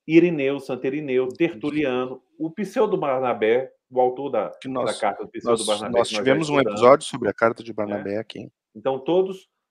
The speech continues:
Speaker 1: todos conhecem. E, isso aqui pode falar melhor o padre Bruno, eu, eu só solto assim, porque é uma coisa que nós vamos ver mais à frente. Pra falar a verdade,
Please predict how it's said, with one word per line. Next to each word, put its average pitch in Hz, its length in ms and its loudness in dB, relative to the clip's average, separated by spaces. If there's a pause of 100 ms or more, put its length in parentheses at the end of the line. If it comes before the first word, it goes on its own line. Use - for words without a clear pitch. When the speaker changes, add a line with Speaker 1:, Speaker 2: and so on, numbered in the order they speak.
(100)
Speaker 1:
todos 160 300 -2
conhecem. 160 480 -4 (400)
E, 254 360 -2 (520)
isso 95 220 -12
aqui 110 160 -8
pode 117 240 -4
falar 107 260 -2
melhor 101 260 -4
o 95 40 -4
padre 101 260 -4
Bruno, 127 380 -8
eu, 98 200 -2
eu 110 120 -10
só 127 240 -6
solto 127 540 0
assim, 151 280 -10
porque - 260 -8
é 104 80 -2
uma 104 140 -6
coisa 104 180 -6
que - 80 -16
nós 98 140 -10
vamos 98 200 -10
ver 95 120 -2
mais 107 180 -2
à 98 100 -2
frente. 170 420 -10 (840)
Pra 185 180 8
falar 180 380 4
a 143 60 2
verdade, 131 600 0